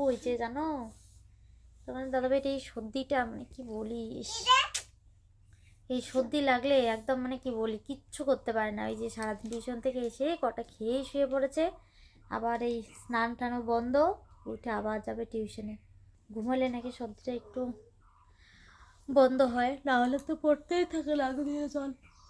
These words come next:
ও বাবা, তোমাদের ঘুমানো দেখে আমারও সে ঘুমোতে ইচ্ছে করতেছে, তো আমি তো ঘুমোতেই পারবো না। থাক, থাক, থাক, ওগুলো ধরো না, পড়ে যাবে। হ্যাঁ, বালিশটা নিয়ে আসো, বালিশে মাথা দিয়ে এসে ঘুমাও।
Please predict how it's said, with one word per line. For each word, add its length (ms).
ও 80
বাবা, 380
তোমাদের 380
ঘুমানো 300
দেখে 220
আমারও 360
সে 200
ঘুমোতে 380
ইচ্ছে 260
করতেছে, 480
তো 80
আমি 180
তো 120
ঘুমোতেই 440
পারবো 300
না। 160
থাক, 160
থাক, 200
থাক, 140
ওগুলো 260
ধরো 220
না, 120
পড়ে 180
যাবে। 180
হ্যাঁ, 200
বালিশটা 360
নিয়ে 220
আসো, 240
বালিশে 420
মাথা 260
দিয়ে 180
এসে 180
ঘুমাও। 300